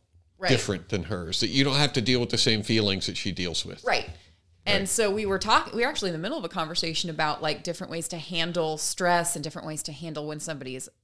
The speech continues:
Speaker 1: upsetting you. Um, when Luke's sister came down the stairs and said one of her girls,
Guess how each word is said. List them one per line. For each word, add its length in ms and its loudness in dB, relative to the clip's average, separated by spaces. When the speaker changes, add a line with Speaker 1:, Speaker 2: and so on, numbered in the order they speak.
Speaker 1:
upsetting 560 -2
you. 180 -4
Um, 320 2
when 680 2
Luke's 340 -2
sister 960 0
came 240 -2
down 240 4
the 60 0
stairs 360 2
and 120 -2
said 260 0
one 140 0
of 120 -6
her 140 0
girls, 520 0